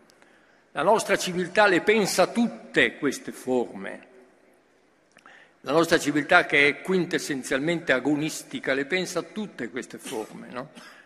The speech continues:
Da quelle più deboli, concorrenziali, tra virgolette, no? A quella estrema della guerra.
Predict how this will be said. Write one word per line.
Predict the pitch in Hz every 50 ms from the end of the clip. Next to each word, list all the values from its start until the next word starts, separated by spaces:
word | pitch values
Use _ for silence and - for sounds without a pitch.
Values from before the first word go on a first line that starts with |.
| _ _
Da | - 135 -
quelle | - 190 185 185 185 165
più | 170 - 165 156
deboli, | - - 180 208 180 143 117 107 107 101 - - - - - - - - _ _ _ _ _ _ _ _ _
concorrenziali, | - 139 139 135 120 - 151 139 123 127 135 135 123 117 113 - - - 156 160 160 139 113 113 110 110
tra | - - - 110
virgolette, | 113 117 113 120 123 120 117 117 113 - _ - 120 123
no? | 135 147 151 147 - - - - - - _ _ _ _ _ _
A | - 147 -
quella | - 202 202 185 175
estrema | 170 - - - - 170 180 220 196 151 123 113 107 104 104 104 - - - - - - - _ _ _ _ _ _ _
della | - 160 175 156
guerra. | 139 180 214 202 160 - 110 107 107 - - - -